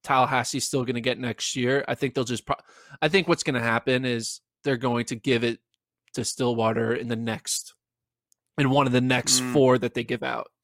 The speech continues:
Speaker 1: You know what I mean? I bet you Stillwater and Madison are both gonna be part of the next four. I think we're gonna end up rotating between, like, probably five locations moving forward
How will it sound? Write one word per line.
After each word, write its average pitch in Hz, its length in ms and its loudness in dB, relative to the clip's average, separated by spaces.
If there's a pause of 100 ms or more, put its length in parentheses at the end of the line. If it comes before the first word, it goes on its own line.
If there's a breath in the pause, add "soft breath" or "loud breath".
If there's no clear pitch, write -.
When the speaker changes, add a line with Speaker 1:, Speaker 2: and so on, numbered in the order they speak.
Speaker 1:
You 147 100 -14
know 127 40 -12
what 127 60 -10
I - 20 -12
mean? 131 240 -8 (420 soft breath)
I 156 60 2
bet 165 260 2
you 151 300 6
Stillwater 147 600 6
and 117 260 -2
Madison 123 500 0
are 117 60 0
both 117 280 -2
gonna 123 180 -8
be - 260 -6
part - 320 -6
of - 140 -6
the 131 240 -4
next - 480 -8 (160)
four. - 320 -10 (260 loud breath)
I 147 80 2
think 220 220 2
we're 180 160 6
gonna 160 160 4
end 139 200 2
up - 140 -4
rotating 131 640 -2 (1120)
between, 135 520 -2
like, 123 560 -8 (680)
probably 131 300 0
five 131 640 2
locations 135 920 -4
moving 139 280 -4
forward 143 480 0